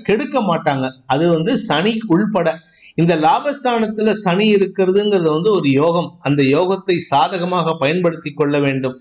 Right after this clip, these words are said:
ஏன்னா, அதுக்கு அடுத்தது வந்து ஏழரை சனி ஆரம்பிக்கும். ஏழரை சனியில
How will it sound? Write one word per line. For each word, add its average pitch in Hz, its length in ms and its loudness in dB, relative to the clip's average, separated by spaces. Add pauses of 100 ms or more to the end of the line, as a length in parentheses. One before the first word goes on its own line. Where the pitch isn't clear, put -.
(340)
ஏன்னா, 160 100 0
அதுக்கு 143 320 -2
அடுத்தது 196 420 0
வந்து 170 200 2
ஏழரை 170 340 0
சனி 151 240 -2
ஆரம்பிக்கும். 139 600 -2 (260)
ஏழரை 220 480 0
சனியில 185 340 0